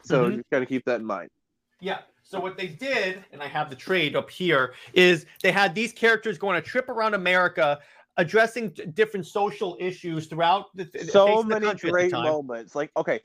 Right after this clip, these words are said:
Speaker 1: I gotta do, I gotta,
Speaker 2: Go
Speaker 1: I
Speaker 2: ahead.
Speaker 1: gotta refer,
Speaker 2: Go
Speaker 1: reference
Speaker 2: ahead.
Speaker 1: my favorite, uh, moment. This is probably one of the most famous, famous comic pages,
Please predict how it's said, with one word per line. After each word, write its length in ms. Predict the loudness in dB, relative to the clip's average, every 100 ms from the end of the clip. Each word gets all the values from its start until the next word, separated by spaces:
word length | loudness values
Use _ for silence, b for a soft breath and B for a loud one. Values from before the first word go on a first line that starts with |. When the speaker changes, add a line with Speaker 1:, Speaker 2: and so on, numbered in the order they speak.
| -8 -2
Speaker 1:
I 120 | 2
gotta 200 | 2 2
do, 200 | -2 -6 -4 -4
I 100 | 2
gotta, 280 | 2 4
Speaker 2:
Go 100 | 4
Speaker 1:
I 40 | 4
Speaker 2:
ahead. 180 | 2 -2
Speaker 1:
gotta 120 | -6
refer, 280 | -6 -4 -2
Speaker 2:
Go 60 | 2
Speaker 1:
reference 80 | 2
Speaker 2:
ahead. 160 | 0 -4 -8
Speaker 1:
my 80 | -6
favorite, 560 | -2 -2 2 2 0 _ _ _ _ _
uh, 220 | 2 2 2
moment. 600 | 2 2 2 0 -2 -8 _ _ _ -12
This 240 | -4 0 0
is 80 | 2
probably 300 | 4 6 4
one 160 | 2
of 60 | 0
the 40 |
most 220 | -4 -4 -2
famous, 480 | -2 -2 -4 -6
famous 320 | -6 -4 -4 -6
comic 360 | -2 -2 -2 -6
pages, 400 | -6 -4 -6